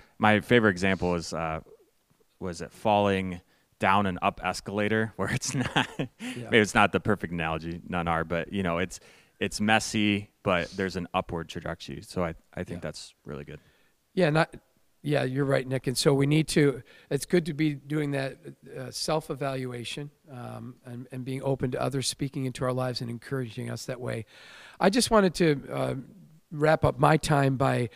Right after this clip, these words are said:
Speaker 2: focusing on just a couple, uh, I think, um, practical applications of this topic of eternal security, 'cause I think,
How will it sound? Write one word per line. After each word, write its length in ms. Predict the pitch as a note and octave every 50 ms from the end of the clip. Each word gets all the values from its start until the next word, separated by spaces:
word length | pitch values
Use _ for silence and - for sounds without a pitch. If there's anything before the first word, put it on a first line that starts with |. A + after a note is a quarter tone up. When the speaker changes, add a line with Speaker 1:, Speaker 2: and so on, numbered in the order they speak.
| - - - - - _
Speaker 2:
focusing 720 | - F3+ F#3 F3+ - - E3 D#3+ C#3 - - E3 D3 C#3
on 300 | C3+ B2+ B2+ B2+ B2+ B2+
just 240 | A#2+ - E3+ - -
a 40 | D#3
couple, 480 | - - F3 F3+ - F3 D3+ C#3+ - - -
uh, 60 | E3 D3+ C#3+ - -
I 120 | D#3 D#3+
think, 260 | - - D#3+ C#3+ - _ -
um, 460 | - C3 B2+ B2 A#2+ A#2 A#2 A2+ A2+ - - - - _ _ -
practical 480 | - - D#3 D#3 D#3 - - D3+ D3 -
applications 680 | C#3 C#3 C#3 - D3+ - - - C#3+ C#3 - D#3 C#3 B2+
of 180 | C#3+ B2+ B2 A#2+
this 220 | C3+ C3 - -
topic 460 | - - - C#3 B2+ - - C#3 -
of 140 | C3 B2 A#2+
eternal 360 | B2 A#2 - - C#3 C3 B2+
security, 540 | B2 - - - - - C3+ C3 B2+ C#3 C#3+ - - - - - - -
'cause 140 | - F3+ C#3+ E3
I 40 | D3
think, 360 | - - F#3+ G3+ F#3 -